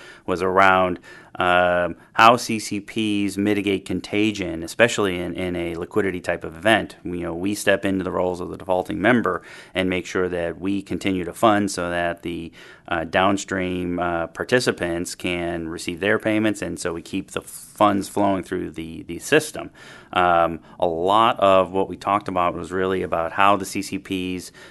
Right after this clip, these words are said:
uh, stress test and evaluate their liquidity resources under extreme but plausible conditions, uh, how we go about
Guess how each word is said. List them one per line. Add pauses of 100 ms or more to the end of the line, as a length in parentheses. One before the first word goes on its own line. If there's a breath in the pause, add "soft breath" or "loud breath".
(120)
uh,
stress
test
and
evaluate
their
liquidity
resources
under
extreme
but
plausible
conditions, (380 loud breath)
uh,
how
we
go
about